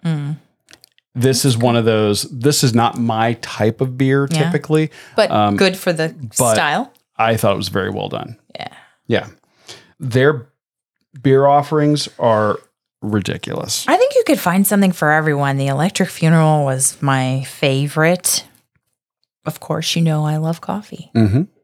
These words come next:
Speaker 1: Mm-hmm.
Speaker 2: <laughs> And we ended up on the way out of town stopping by that roastery and getting some coffee to go.
Speaker 1: Which was
Speaker 2: Which is
Speaker 1: quite
Speaker 2: literally
Speaker 1: delightful.
Speaker 2: diagonally across the street from them.
Speaker 1: Yeah, you can look at it as you walk out of the restaurant.
Speaker 2: Mm-hmm.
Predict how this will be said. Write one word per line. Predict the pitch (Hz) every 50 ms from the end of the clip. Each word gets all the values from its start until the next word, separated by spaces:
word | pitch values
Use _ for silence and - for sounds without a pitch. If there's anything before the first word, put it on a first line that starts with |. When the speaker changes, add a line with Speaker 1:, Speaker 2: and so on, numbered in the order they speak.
| - 180
Speaker 1:
Mm-hmm. | 175 175 180 - 539 508 466 453
Speaker 2:
<laughs> | 453 453 440 415 - -
And | - 151 139 131 - - - - - 110 -
we | 139 151 156 156
ended | 180 175 165 156 139 143
up | 143 135 -
on | 117 113 107
the | 104
way | 110 110 110
out | 107 101
of | 101 -
town | - - 117 113 110 107
stopping | 98 - - - 104 101 - - 104 104
by | 95 101 101 107 104 104 101 101 95 92 95 -
that | - 131 107 110 101 98 98 92 - - - - - 139
roastery | 123 120 127 - - - - 101 101 101
and | 95 98
getting | - 104 104 101 -
some | - 117
coffee | - - - 104 - 117
to | 107 104
go. | - - - - - _ _ - _ -
Speaker 1:
Which | - 165 175 160 131
was | 190 185
Speaker 2:
Which | - -
is | 185 170
Speaker 1:
quite | 196 202 226 254 147
Speaker 2:
literally | 156 208 277 285 269 208 156
Speaker 1:
delightful. | 156 151
Speaker 2:
diagonally | 147 123 127 139 156 170 180 170 170 165 156 151 139
across | 127 - - 147 139 131 -
the | -
street | - - 156 165 -
from | - 95 90 78
them. | 80 - - 110 - _ _ -
Speaker 1:
Yeah, | 202 240 294 220
you | 151 156 156
can | 160 - 143 135 135 143 147
look | 156 196 247 247 -
at | 208 208 220 226
it | 262 302 - -
as | 175 170 170
you | 175 147
walk | 147 147 160 175 165 -
out | 165 160 160 160
of | 160
the | 151 139
restaurant. | 123 - - - - - - - 131
Speaker 2:
Mm-hmm. | 123 123 131 143 226 285 -